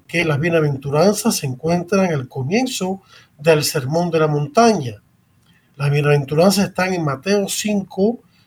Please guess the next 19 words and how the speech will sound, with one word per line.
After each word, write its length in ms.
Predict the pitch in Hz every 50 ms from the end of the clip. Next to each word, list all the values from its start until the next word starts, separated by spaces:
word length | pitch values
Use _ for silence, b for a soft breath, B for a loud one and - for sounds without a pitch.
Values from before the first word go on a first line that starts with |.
| b _
del 220 | - 143 143 131 156
uno 300 | 190 208 202 185 170 156
al 240 | 139 131 131 127 -
doce, 560 | - 220 226 - - - 139 139 160 226 - - _ _ _ _ _ B B B B B B B B -
y 180 | 208 220 226
luego 540 | 196 170 170 180 180 190 202 190 - - -
el 140 | - 165 151
Sermón 380 | - - 156 131 135 147 156 160
de 80 | 165
la 80 | 170 180
Montaña 580 | 185 185 185 185 - - 180 175 175 175 165 -
continúa 920 | - 226 240 277 277 254 - 202 180 165 170 170 170 170 180 208 240 - _ _ _ _ _ _ _ _ _ _ _ _ _ _ -
todo 280 | - 170 170 175 185
ese 180 | 202 196 - 226
capítulo 520 | - 202 185 - 220 202 - 233 220 226
cinco, 640 | 220 - - 208 185 180 170 - - 185 190 226 233 _ _ _ _
el 140 | - 160 135
capítulo 520 | - 147 127 - - 131 131 175 190 220
seis, 640 | 202 - - 214 180 170 175 208 233 226 - b b